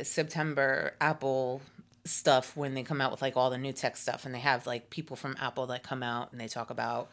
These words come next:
you know, like, all the different, um, I don't know, you know the terminology for this stuff, but they talk about the products and then they talk about all the things that come with it that are great. However,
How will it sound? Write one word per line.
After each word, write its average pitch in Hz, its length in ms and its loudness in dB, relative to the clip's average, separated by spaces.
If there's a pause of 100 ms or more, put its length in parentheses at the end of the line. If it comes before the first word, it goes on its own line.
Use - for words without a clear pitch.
(300)
you 175 120 2
know, 143 160 6
like, 123 340 4
all 143 160 8
the 139 100 4
different, 135 540 0 (480)
um, 123 360 0 (100)
I 180 60 2
don't 156 120 -2
know, 113 80 -4
you 131 140 -2
know 143 140 -2
the 110 120 -8
terminology 107 560 -10
for - 160 -14
this 95 160 -14
stuff, - 320 -6
but 131 180 4
they 151 100 2
talk 202 280 2
about 196 160 2
the - 40 -12
products 131 460 2
and 131 100 -2
then 131 80 -2
they 123 120 -2
talk 135 220 -4
about 127 300 0
all 120 140 0
the 117 260 0 (480)
things 208 220 8
that 185 120 10
come 165 180 4
with 147 160 2
it 139 100 2
that 135 120 6
are 127 80 2
great. 123 380 -2
However, 185 540 8